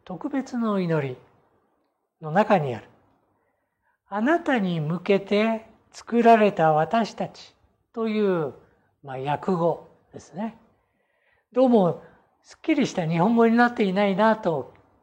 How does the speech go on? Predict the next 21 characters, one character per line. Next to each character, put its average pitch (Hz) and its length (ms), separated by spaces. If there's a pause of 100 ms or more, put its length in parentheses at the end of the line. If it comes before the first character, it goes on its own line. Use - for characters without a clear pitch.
(380)
気 - 120
に 240 200
な 254 100
り 269 100
ま 262 140
し - 140
て、 135 260 (640)
改 269 380
め 247 140
て 190 480 (420)
調 196 280
べ 165 140
て 185 540 (180)
お 156 80
り 147 120
ま 165 120
し - 80
た。 - 140 (2000)
す - 140
る 285 140
と、 277 400